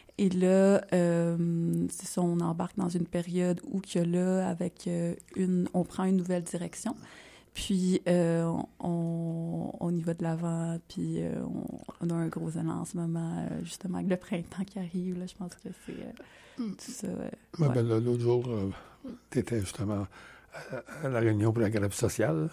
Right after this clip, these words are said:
Speaker 2: justement, on, on voyait ici, là, que j'ai mis, là, et ça s'en vient, je pense que, euh, caf va participer pas mal aussi à ce mouvement-là.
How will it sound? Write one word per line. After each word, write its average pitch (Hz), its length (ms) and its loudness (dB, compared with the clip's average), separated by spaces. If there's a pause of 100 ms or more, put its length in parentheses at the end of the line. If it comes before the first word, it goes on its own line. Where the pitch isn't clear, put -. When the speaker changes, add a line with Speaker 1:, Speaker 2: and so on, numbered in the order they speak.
Speaker 2:
justement, 104 340 -2 (640)
on, 113 80 -2
on 92 40 -4 (400)
voyait 101 220 2
ici, 107 240 0
là, 107 80 2
que 92 80 0
j'ai 104 160 4
mis, 98 240 2
là, 92 80 -2 (260)
et - 60 -14
ça 131 140 -2
s'en 110 240 2
vient, 117 180 4
je - 80 -4
pense 127 220 -2
que, 117 80 2 (600)
euh, 202 120 -2 (100)
caf 113 260 2
va 139 80 2
participer - 440 2
pas 113 160 4
mal 110 200 2
aussi 117 360 -2 (500)
à 127 160 0
ce - 160 -4
mouvement-là. 104 640 6